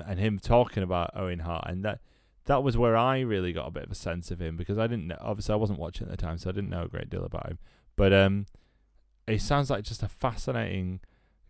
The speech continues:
guy to be around, a guy to be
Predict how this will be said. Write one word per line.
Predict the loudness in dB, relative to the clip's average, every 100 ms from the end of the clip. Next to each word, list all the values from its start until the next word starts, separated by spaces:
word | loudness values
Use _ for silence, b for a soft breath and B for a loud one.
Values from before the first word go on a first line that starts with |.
| _
guy | 4 4 4
to | 2 -4
be | 0 0
around, | 2 2 4 2 2
a | 0
guy | 0 0
to | 0 -2 -2 -2 -8 _ _ _ _ _ _ _ _
be | 4 6